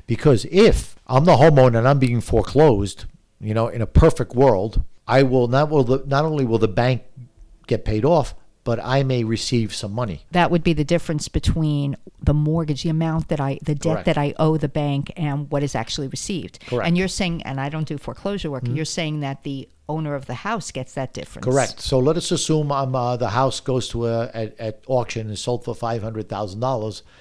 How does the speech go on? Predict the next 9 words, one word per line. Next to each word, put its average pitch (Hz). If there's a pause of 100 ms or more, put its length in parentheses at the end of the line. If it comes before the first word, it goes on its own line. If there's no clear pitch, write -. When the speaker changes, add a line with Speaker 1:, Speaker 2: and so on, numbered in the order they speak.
(180)
Speaker 1:
and 120
the 117
bank 127
is 104
owed 117
four 156
hundred 110
thousand 92
dollars. 104